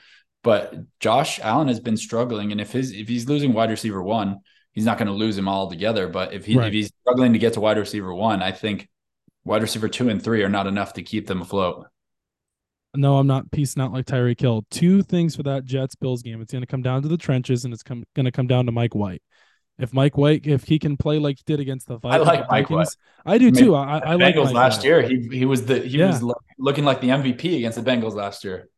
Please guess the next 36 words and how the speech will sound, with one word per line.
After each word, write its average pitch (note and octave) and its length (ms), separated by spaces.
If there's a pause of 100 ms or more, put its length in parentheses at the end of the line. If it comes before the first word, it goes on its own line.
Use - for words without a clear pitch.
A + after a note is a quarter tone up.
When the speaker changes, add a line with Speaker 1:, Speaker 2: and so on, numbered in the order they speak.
(120)
Speaker 2:
I, C#3+ 220
I D#3 160
do F#3+ 180
like D#3+ 240
Mike D3 240
White C#3+ 200
as B2+ 140
well. C3+ 380
Am C3+ 160
I, C3+ 160
but C3+ 320 (880)
they E3+ 140
were F3+ 120
down. D#3+ 420
I D3 100
think D3+ 120
it D3+ 60
was, - 380 (300)
they D3+ 140
were A3 240
down, C#3+ 300
I B2+ 60
think, C#3 180
twenty D#3+ 320
to C#3 100
three D#3 220
to D3 60
the C3 80
Vikings B2+ 440
in B2 80
that A#2 160
game. C3 320
But, B2+ 220
I D3 60
mean, D3+ 140
I, D#3 200